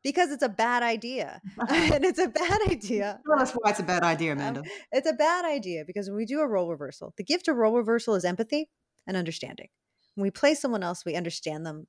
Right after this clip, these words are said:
Speaker 1: much better. Now, when we play someone else who's an abuser, that will complicate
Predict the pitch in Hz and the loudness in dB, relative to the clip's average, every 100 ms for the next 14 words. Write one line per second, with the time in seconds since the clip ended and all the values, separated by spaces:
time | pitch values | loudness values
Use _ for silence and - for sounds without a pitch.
0 | _ 151 147 - - - _ _ _ _ | _ -12 -12 -12 -12 -14 _ _ _ _
1 | _ - 269 214 156 185 185 - 226 220 | _ -2 2 2 0 -4 -4 0 0 0
2 | 185 185 233 170 180 - _ 202 170 156 | -2 0 0 -2 -4 -14 _ -4 -4 -4
3 | 220 254 165 160 160 _ _ _ _ _ | -2 -2 -2 -2 -6 _ _ _ _ _
4 | 175 269 - 185 175 - 233 262 262 294 | 0 0 2 0 0 0 0 0 0 0
5 | 294 | -2